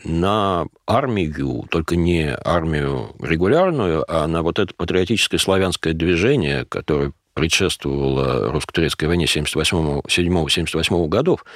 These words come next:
да и тогда, когда война началась, братья Третьяковы отдавали огромные деньги на,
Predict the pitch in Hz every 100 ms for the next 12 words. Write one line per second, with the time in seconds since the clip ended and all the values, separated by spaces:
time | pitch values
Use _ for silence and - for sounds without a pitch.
0 | - 95 101 101 131 151 151 - 69 71
1 | 69 69 60 57 73 73 64 67 65 -
2 | - - - 92 73 67 _ 87 90 92
3 | 87 110 85 73 98 107 62 64 64 65
4 | 65